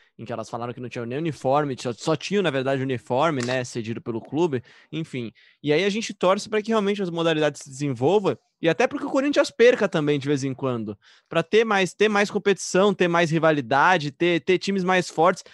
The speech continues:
Perder, perder assim, tá? Perder na primeira fase, na final pode ganhar, mas pra ter mais disputa mesmo, né? Jogos disputados, jogos legais. A, a Ana tava lá naquela final ano passado, lá no,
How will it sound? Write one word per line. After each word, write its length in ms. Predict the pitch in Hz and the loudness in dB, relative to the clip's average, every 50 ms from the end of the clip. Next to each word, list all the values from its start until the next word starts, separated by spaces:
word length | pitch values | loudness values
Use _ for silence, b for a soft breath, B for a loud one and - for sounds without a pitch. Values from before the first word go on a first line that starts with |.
| B B _ | B B _
Perder, 320 | - 104 190 175 170 - _ - | -4 -4 -2 -4 -6 -8 _ -2
perder 200 | 156 160 165 226 | 0 2 2 2
assim, 280 | 277 - - 196 165 135 | 2 2 0 -2 -2 0
tá? 100 | 135 131 | -2 -2
Perder 280 | - - 143 139 202 | 0 0 0 2 2
na 100 | 226 254 | 2 2
primeira 300 | 240 247 247 262 262 240 | 2 2 2 2 2 2
fase, 280 | - - 170 156 135 120 | 4 4 2 2 2 0
na 120 | 135 131 | -2 -6
final 240 | - - 143 156 175 | -4 -2 0 0 2
pode 200 | 170 196 202 185 | 2 0 0 0
ganhar, 300 | 185 202 202 185 165 160 151 | 0 0 2 2 2 2 2
mas 160 | 135 127 123 | 2 -2 -2
pra 100 | - 165 | -4 -2
ter 120 | 165 - 233 | -2 0 0
mais 300 | 254 254 254 240 220 220 196 - _ _ - | 2 2 2 0 -2 -6 -12 -16 _ _ -10
disputa 560 | 165 214 214 - - - 214 254 - - 180 | -6 -6 -6 -6 -6 -4 -4 -2 0 0 0
mesmo, 300 | 156 165 185 165 156 151 | 2 2 0 0 0 0
né? 140 | 151 156 147 | 0 0 2
Jogos 340 | 135 156 170 175 170 151 - | 2 2 2 0 -2 -6 -8
disputados, 720 | 139 139 160 - - 151 139 - - 147 151 165 160 139 | -8 -10 -10 -8 -6 -8 -4 0 2 2 4 2 2 -2
jogos 300 | 143 135 151 151 147 143 | -2 -2 0 0 0 -2
legais. 420 | 139 143 135 120 135 139 160 170 B B B B B B B B - | -2 -2 0 2 2 2 2 0 B B B B B B B B 0
A, 40 | 139 | 0
a 340 | 139 139 139 127 127 131 135 | 2 2 2 2 2 2 2
Ana 240 | 135 156 165 170 | 2 2 2 2
tava 340 | 160 - - 156 - 175 151 | 0 2 4 4 6 6 4
lá 120 | 147 147 147 | 4 2 2
naquela 280 | 147 - 147 143 143 | 2 0 0 0 0
final 340 | 135 - 147 139 139 135 139 | 0 -2 -4 -2 0 0 0
ano 120 | 139 139 | -2 -2
passado, 500 | 123 - 135 127 - - 135 135 135 131 | -2 -2 -2 -2 -2 0 0 2 2 0
lá 160 | 131 127 127 131 | 0 0 0 0
no, 120 | 131 120 | -2 -4